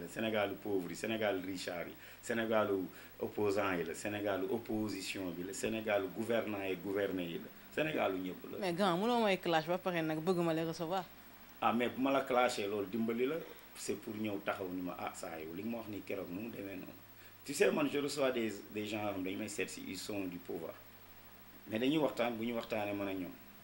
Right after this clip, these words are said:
Speaker 1: Après dañu may laaj faisabilité, man li ma leen di wax, lu, nan lañ ko war a defee. Ma leen ko waxee ba pare, après day mel ni ñoom, si ay rêve lañ nekk. Te pourtant, c'est des gens du pouvoir, dama leen wax lii laa xalaat ak ñi ak ñi.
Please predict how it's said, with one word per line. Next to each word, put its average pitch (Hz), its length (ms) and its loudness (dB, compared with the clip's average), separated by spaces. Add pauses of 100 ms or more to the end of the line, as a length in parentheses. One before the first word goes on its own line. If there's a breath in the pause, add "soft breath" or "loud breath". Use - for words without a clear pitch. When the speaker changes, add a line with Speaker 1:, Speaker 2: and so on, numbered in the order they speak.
(1040)
Speaker 1:
Après 101 240 -4
dañu 107 140 2
may 127 120 4
laaj 110 200 4
faisabilité, 104 640 2
man 95 180 -2
li 92 80 0
ma 98 100 -2
leen 95 140 -2
di 87 60 -4
wax, 82 140 -8 (120)
lu, 104 60 -6 (120)
nan 120 200 2
lañ 110 120 0
ko 107 80 -4
war 98 120 0
a 87 40 -2
defee. - 240 -8 (1080)
Ma 117 80 0
leen 143 120 4
ko 147 100 2
waxee 123 180 4
ba 117 80 -2
pare, 101 200 0
après - 180 -4
day 123 160 2
mel 135 160 0
ni 117 100 -2
ñoom, 95 180 -6 (400)
si - 140 -4
ay 127 180 6
rêve 117 240 2
lañ 107 160 -2
nekk. 98 160 -6 (1600)
Te 110 60 -2
pourtant, 147 260 0
c'est 135 140 0
des 135 100 6
gens 123 180 2
du 113 80 -2
pouvoir, 110 300 2
dama 117 140 2
leen 120 120 2
wax 110 160 0
lii 107 120 0
laa 101 140 0
xalaat - 340 -8
ak 90 60 -10
ñi 90 180 -8
ak - 80 -12
ñi. - 200 -14